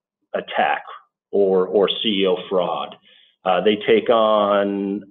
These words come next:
uh, attacks via infected attachments or,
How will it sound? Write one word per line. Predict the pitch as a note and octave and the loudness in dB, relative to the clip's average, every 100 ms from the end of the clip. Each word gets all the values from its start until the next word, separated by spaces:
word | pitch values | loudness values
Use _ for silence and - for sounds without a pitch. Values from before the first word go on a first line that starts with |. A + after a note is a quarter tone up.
| - | -6
uh, | F2 F2 E2+ | -4 -4 -6
attacks | - - G2+ - | -4 0 0 -2
via | G#2+ G#2 - | 0 0 0
infected | G2 - - A2 - G#2+ | -6 -2 0 2 2 0
attachments | F#2+ - - G2 F2+ - G#2 F#2+ F2 - | 0 -8 -4 -2 -2 -4 -6 -6 -6 -8
or, | F2+ | -8